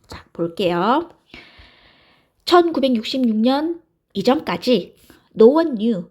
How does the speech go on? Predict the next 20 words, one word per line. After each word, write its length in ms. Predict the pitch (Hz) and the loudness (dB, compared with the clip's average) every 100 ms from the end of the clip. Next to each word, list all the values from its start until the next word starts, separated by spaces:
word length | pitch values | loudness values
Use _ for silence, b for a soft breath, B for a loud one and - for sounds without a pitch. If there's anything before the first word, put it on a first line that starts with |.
| _ | _
그 360 | - 285 339 240 | -6 -2 -2 -4
누구도 480 | 202 202 190 240 285 | -8 -8 -2 0 0
몰랐습니다. 920 | 185 196 233 320 - 180 175 196 - b b b b | -2 0 0 -2 -8 -8 -6 -6 -8 b b b b
어떤 280 | - - 202 | -8 -2 -2
사실을 340 | 214 - 214 | -2 -4 -2
몰랐습니까? 680 | 202 214 214 269 311 - - B B _ | -2 -2 -4 -8 -6 -8 -10 B B _
that 240 | 233 339 - | 2 2 0
이하라는 380 | 302 285 214 202 | -2 0 -4 -6
사실을 300 | 196 208 170 | -10 -8 -6
몰랐죠. 680 | 196 214 - 185 190 285 311 B _ | -4 -4 -4 -4 -2 -2 -4 B _
that 320 | 233 254 - | 2 2 0
이하에 460 | 311 330 226 247 262 | 0 2 2 0 0
또 160 | 294 320 | -4 -6
주어 260 | - 208 | -4 -4
동사가 320 | 226 202 254 180 | -4 -6 -6 -6
있겠죠. 720 | 170 220 - 185 208 285 - B B B B | -6 -10 -6 -2 0 -2 -6 B B B B
자, 140 | - 185 | -2 0
무구정광대 800 | 226 302 339 285 247 220 226 | 0 2 2 2 0 0 -2
다라리경이라고 960 | 220 170 185 185 190 247 180 - 190 202 | -2 -2 -2 -2 4 4 2 -4 -4 -4
해가지고 580 | 233 226 180 175 277 | -4 -4 -6 -4 -2